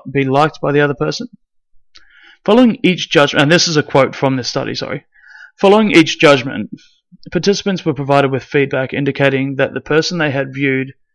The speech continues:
had either accepted or rejected them. Feedback was associated with transient heart rate slowing and a return to baseline that was considerably delayed in response to unexpected social rejection.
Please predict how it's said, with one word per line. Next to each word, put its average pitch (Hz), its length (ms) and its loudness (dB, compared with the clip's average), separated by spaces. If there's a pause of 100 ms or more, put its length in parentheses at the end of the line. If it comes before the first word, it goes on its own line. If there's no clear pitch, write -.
(500)
had 139 220 0
either 139 220 2
accepted 151 420 -2
or 143 120 2
rejected 151 400 0
them. - 180 -10 (1200)
Feedback 202 400 6
was 165 140 0
associated 143 580 2
with 131 100 -4
transient 147 560 -2
heart 135 340 -6
rate - 260 -8
slowing 160 500 -8 (680)
and 139 120 -2
a - 20 0
return 135 420 -2
to 147 80 -4
baseline 131 760 -4 (340)
that 139 180 -2
was 131 460 -8 (300)
considerably 147 680 0
delayed 131 420 -4
in 123 160 -8
response 131 460 -10
to - 120 -8
unexpected 123 520 -8
social 131 340 -10
rejection. - 460 -12